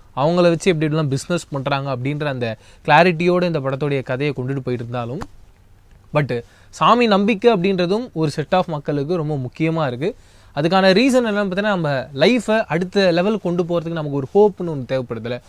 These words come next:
அந்த ஹோப்புன்ற வார்த்தையை எடுத்துட்டு அங்க கடவுள்ன்ற வார்த்தையை வைக்கும்போது அது மேல ஒரு பெரிய நம்பிக்கையும் பக்தியும் ஒரு ஏமாத்தக்கூடாதுன்ற அந்த எண்ணமும் வருது. அ-, அங்க தான் மனுஷன் வந்து ஒரு நல்லவனா மாறுறான், திருந்துறான் அப்படின்ற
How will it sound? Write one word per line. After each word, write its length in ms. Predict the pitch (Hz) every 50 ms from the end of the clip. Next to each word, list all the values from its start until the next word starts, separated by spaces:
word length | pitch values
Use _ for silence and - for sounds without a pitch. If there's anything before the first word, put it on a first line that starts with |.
| - - - - -
அந்த 220 | - 151 143 151
ஹோப்புன்ற 500 | 196 240 262 254 269 254 247 233 220 202
வார்த்தையை 480 | 170 165 170 175 180 - - 175 160 143
எடுத்துட்டு 460 | 147 165 156 - 151 143 160 180 190 -
அங்க 160 | 160 139 127 - -
கடவுள்ன்ற 540 | 147 151 180 196 208 214 214 185 190 175 151
வார்த்தையை 300 | 139 143 147 147 147 135
வைக்கும்போது 560 | 131 127 147 143 143 135 127 120 135 170 220 _ _ - - - - - - - - _ -
அது 140 | 147 165 180
மேல 180 | 214 233 247
ஒரு 160 | 247 220 185
பெரிய 280 | - 202 196 220 233 226
நம்பிக்கையும் 960 | 202 180 165 170 185 185 214 180 - - 202 190 180 185 180 196 196 160 135
பக்தியும் 680 | 139 147 143 - _ - 208 196 180 175 180 202 196 _ _ _ - - _ _ _ _ -
ஒரு 640 | - 139 147 143 143 139 135 131 131 123 120 120 135 147 - - - _ - -
ஏமாத்தக்கூடாதுன்ற 1000 | 156 185 214 233 247 240 233 190 233 214 180 185 185 185 185 170 196 196 175 175
அந்த 200 | 170 151 139 135
எண்ணமும் 560 | 131 135 151 170 185 190 180 180 175 165 139
வருது. 240 | 135 127 127 139 170
அ-, 180 | 165 147 135
அங்க 460 | - 135 147 147 156 190 214 208 214
தான் 220 | 208 233 247 220 180
மனுஷன் 320 | 175 185 170 - 202 185
வந்து 380 | 160 147 151 170 196 214 190 - _ _ -
ஒரு 340 | - 135 123 120 120 120 120
நல்லவனா 480 | 127 135 156 170 185 185 180 175 175
மாறுறான், 440 | 160 139 131 131 131 127 131 131 131 127 -
திருந்துறான் 440 | 151 160 170 165 151 147 143 143 135
அப்படின்ற 380 | 131 139 147 143 143 156 196